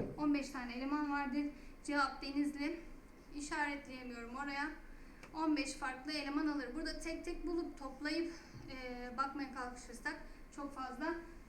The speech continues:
zamanımızı çalar arkadaşlar. Şimdi sekizinci soruya bakalım. Sekizinci soruda elemanları birer tam sayı olan üç elemanlı bir A kümesinin tüm iki elemanlı alt kümeleri yazılıyor. Ee, yani üç elemanlıymış. X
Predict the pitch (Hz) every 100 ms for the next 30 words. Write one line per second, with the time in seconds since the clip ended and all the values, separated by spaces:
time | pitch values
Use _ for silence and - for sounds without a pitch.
0 | 262 277 269 262 262 262 294 311 330 269
1 | 285 294 269 262 254 247 240 - - -
2 | - - - - - - 381 392 370 339
3 | 381 285 320 349 339 381 339 320 302 294
4 | 294 311 311 - - - - - - -
5 | - - - - 330 294 339 370 359 339
6 | 285 277 285 330 349 349 339 349 311 330
7 | 330 330 330 339 330 277 254 247 247 320
8 | 349 320 294 262 247 269 277 277 262 262
9 | - 247 247 339 330 294 330 302 277 247
10 | 247 302 302 311 311 302 311 302 302 302
11 | 302 302 - - - - - - - -
12 | 269 269 262 269 320 311 349 370 320 277
13 | 247 240 269 - - 302 -